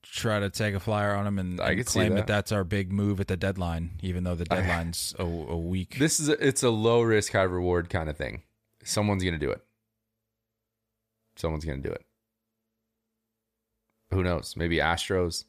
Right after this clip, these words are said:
Speaker 2: somebody like that.
Speaker 1: No,
Speaker 2: Mariners.
Speaker 1: I think the, I think the Astros are settled in. I don't think they need to fool with anything else. I think they're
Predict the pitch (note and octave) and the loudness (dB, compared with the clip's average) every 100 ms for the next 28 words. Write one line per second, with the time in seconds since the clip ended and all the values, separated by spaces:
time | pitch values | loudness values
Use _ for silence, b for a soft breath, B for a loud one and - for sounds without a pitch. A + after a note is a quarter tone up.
0 | _ _ _ _ _ _ _ _ _ _ | _ _ _ _ _ _ _ _ _ _
1 | _ - E2+ E2 D#2 D2+ E2+ F2 - - | _ -6 -2 0 0 0 2 2 0 -6
2 | _ _ _ _ - E2 E2 F2 F2 F#2 | _ _ _ _ -8 0 2 2 0 -2
3 | F#2 - _ - A#2+ A#2 F#2 E2+ D#2+ - | -2 -4 _ -4 -2 -2 -4 -4 -6 -8
4 | D2 D2+ - D#2 D2 D2+ D#2 D#2+ D#2+ E2 | -12 -10 -10 -10 -10 -10 -8 -8 -10 -12
5 | D#2+ D#2+ D#2+ D#2 - E2 D#2+ E2+ E2 E2 | -12 -12 -10 -12 -10 -10 -10 -10 -10 -8
6 | E2 E2 F2 F2 F2 E2 D#2+ D#2+ D2+ | -8 -8 -8 -8 -10 -10 -8 -8 -10